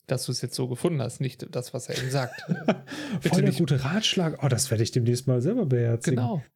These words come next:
Speaker 1: Also Leute, merkt euch, Kolleginnen oder Kollegen, die, die ihr nicht leiden könnt, die euch im Weg stehen,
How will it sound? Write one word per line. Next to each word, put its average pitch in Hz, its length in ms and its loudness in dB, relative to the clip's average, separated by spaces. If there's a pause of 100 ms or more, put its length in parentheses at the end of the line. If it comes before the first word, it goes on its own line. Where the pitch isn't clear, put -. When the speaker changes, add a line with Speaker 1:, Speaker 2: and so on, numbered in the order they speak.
(300)
Speaker 1:
Also 175 280 2
Leute, 143 240 2
merkt 151 300 0
euch, 131 340 0 (360)
Kolleginnen 151 420 2
oder 143 120 2
Kollegen, 143 400 0
die, 139 260 -2
die 139 100 -6
ihr 139 80 0
nicht 135 160 0
leiden 135 240 0
könnt, 139 160 -2
die 135 40 -2
euch 131 80 -6
im 139 100 0
Weg 139 120 0
stehen, 143 260 -2